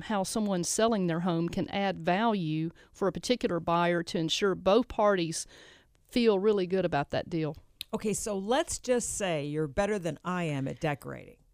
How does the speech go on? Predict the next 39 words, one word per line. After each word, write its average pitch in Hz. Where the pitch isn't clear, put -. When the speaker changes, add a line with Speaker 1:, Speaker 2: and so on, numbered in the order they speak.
Speaker 2:
okay? 151
Because 165
where 208
I 220
come 214
from, 175
everything's 165
white, 131
right? 175
You 226
move 254
to 214
the 165
<laughs> -
South 196
and 185
we 165
got 151
these 143
gorgeous, 175
luscious 156
colors. 139
But 170
if 180
you 302
are 185
trying 294
to -
add 190
value 170
to 170
your 156
home, 147
know 262
that -
somebody 160
is 175
not 202
will, 196